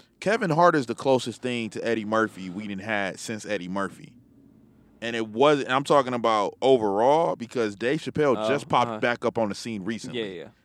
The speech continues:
Speaker 1: Like, Dave Chappelle was gone for over ten years.
Speaker 2: Mm-hmm.
Speaker 1: So when you look at that,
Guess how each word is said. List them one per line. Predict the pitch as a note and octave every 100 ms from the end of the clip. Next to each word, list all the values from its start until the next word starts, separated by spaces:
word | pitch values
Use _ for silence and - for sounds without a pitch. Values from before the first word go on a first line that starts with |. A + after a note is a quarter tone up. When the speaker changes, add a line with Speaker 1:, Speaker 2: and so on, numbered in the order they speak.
| -
Speaker 1:
Like, | G#2 F#2
Dave | C3+ C#3
Chappelle | B2+ D#3 B2+
was | F2+
gone | G2 C#3+ A2+
for | -
over | G2 F2
ten | - F2
years. | E2+ C#2 -
Speaker 2:
Mm-hmm. | A#2 G2+ - _ _ _ -
Speaker 1:
So | - A#2 G#2+ G2+ F#2+ - _ _ _ -
when | A2
you | D#3+
look | E3 A#2+
at | F#2 -
that, | A2+ D3 -